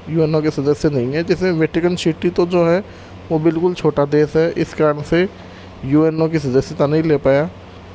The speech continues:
उसके बाद में हम बात करेंगे संयुक्त राष्ट्र महासभा की प्रथम महिला अध्यक्ष कौन थी?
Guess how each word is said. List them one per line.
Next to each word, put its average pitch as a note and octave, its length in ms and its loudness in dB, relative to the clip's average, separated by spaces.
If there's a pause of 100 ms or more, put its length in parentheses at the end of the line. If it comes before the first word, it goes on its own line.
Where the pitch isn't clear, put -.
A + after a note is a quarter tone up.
(280)
उसके D3+ 240 0
बाद D#3 220 2
में E3+ 160 2
हम E3+ 140 0
बात D3 200 0
करेंगे D#3 440 0 (2000)
संयुक्त F3+ 420 -2
राष्ट्र F3 440 0
महासभा D3+ 500 2
की F3+ 200 -4
प्रथम F#3+ 460 0
महिला C#3+ 320 2
अध्यक्ष C#3 420 0
कौन C#3+ 300 0
थी? B2 240 2